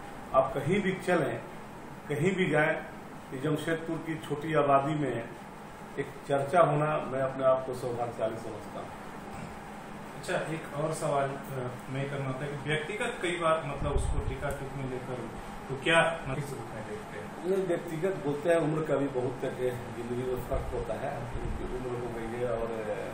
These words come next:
Speaker 1: मैं उनकी कोई विरोधी नहीं हूँ। हमारे आदरणीय नेताओं में से हैं, बुजुर्ग हो गए हैं।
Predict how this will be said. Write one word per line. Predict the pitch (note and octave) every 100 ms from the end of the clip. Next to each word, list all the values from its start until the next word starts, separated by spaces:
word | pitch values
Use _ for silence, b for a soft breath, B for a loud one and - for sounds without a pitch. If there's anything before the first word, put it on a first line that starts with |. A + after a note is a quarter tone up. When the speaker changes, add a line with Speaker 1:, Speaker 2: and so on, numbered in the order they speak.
| G2+
Speaker 1:
मैं | G#2 A2
उनकी | G#2 - -
कोई | A2+ G2+
विरोधी | G2+ G#2 B2
नहीं | A#2+ A#2
हूँ। | A2+
हमारे | G#2+ G#2+ G#2
आदरणीय | G2 F#2+ A2+
नेताओं | A2 G2 G2+ G#2
में | A2
से | G#2+ G#2
हैं, | G#2+ A2
बुजुर्ग | G2 G2+ A#2 G#2
हो | G#2+ A2
गए | A2
हैं। | G2+